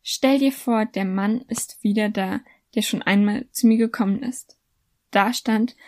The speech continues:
Manoach auf und folgte seiner Frau. Als sie auf den Mann trafen, fragte er ihn:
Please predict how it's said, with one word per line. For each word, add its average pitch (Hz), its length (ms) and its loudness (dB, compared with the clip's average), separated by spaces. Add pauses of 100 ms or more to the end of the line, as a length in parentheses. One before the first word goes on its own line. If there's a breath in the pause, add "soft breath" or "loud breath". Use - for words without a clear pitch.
(260 soft breath)
Manoach 208 540 4
auf 196 320 0
und - 180 -4
folgte - 400 -4
seiner 208 260 -4
Frau. - 340 -6 (500 loud breath)
Als 285 200 0
sie 277 80 -2
auf 254 80 -6
den 226 180 4
Mann 233 220 2
trafen, 202 480 -2
fragte - 420 -6
er 185 220 -6
ihn: 196 280 -4